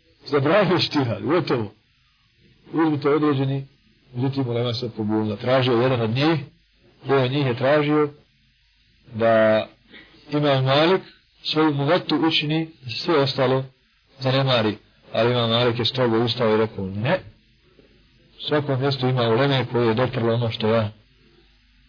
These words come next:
ne znam. Istina se poznaje po istini. Znači, umjesto da se ljudi, da rješavaju ovaj spor, on je, on je ključan, rješavanje pro-, spora je ključno. Ne možemo riješiti to što će, će ovaj,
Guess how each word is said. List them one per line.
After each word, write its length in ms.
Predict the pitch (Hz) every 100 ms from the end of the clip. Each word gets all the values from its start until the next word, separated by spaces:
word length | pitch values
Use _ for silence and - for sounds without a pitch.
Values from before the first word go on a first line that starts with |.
| _ -
ne 120 | 131 139
znam. 220 | 123 104 - _ _ _ - 107 104
Istina 260 | 127 131 123
se 120 | 110
poznaje 340 | 117 127 123 110
po 140 | 117
istini. 360 | 135 131 117 98 _ _ - - - - -
Znači, 300 | 190 240 240
umjesto 280 | 226 180 208
da 100 | 175
se 100 | 185
ljudi, 340 | 196 240 196 202 165
da 180 | 156
rješavaju 540 | 160 165 175 220 233 202
ovaj 180 | 196 165
spor, 260 | - 190
on 100 | 165
je, 100 | 165
on 140 | 165 180
je 120 | 156
ključan, 420 | - 302 262 208
rješavanje 460 | 180 208 240 226 185
pro-, 180 | 196 170 -
spora 320 | - 220 240
je 140 | 226 190
ključno. 720 | - 240 285 262 - 220 196 - - - _ _ _ _ -
Ne 180 | 156 247
možemo 380 | 277 269 254 254
riješiti 420 | 247 269 247 247
to 160 | 214 247
što 120 | 233
će, 180 | 214 -
će 100 | 220
ovaj, 240 | 226 233